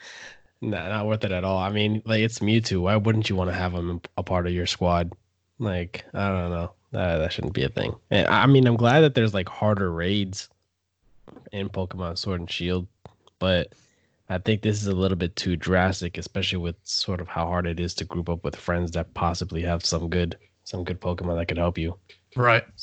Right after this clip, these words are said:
Speaker 2: Yeah, I, I was talking to one of my friends, uh, the other day. He said that he's beat Mewtwo maybe once, and he had to have four,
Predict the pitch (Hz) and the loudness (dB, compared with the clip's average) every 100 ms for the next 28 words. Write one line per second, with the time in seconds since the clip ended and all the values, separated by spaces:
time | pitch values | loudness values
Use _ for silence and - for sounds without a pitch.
0 | - 147 147 - - 139 143 - 139 135 | 2 6 8 6 4 2 4 2 2 2
1 | 123 131 127 117 123 123 120 113 - - | 0 0 0 -2 0 -2 -2 -6 -12 -6
2 | 113 110 107 - 120 117 131 120 127 - | 0 0 0 0 0 4 4 4 2 4
3 | 123 110 101 147 143 - 151 - _ _ | 4 2 2 0 0 2 2 0 _ _
4 | - 131 117 135 127 117 113 104 _ - | -2 0 2 4 4 4 0 -4 _ 6
5 | 131 139 135 123 131 135 - - - 120 | 8 8 6 4 2 2 -2 -6 -4 0
6 | 120 113 110 117 117 117 113 113 107 98 | 2 4 4 2 2 0 4 4 2 -2
7 | - - 127 131 127 127 123 110 | -6 -4 -2 2 2 2 0 -2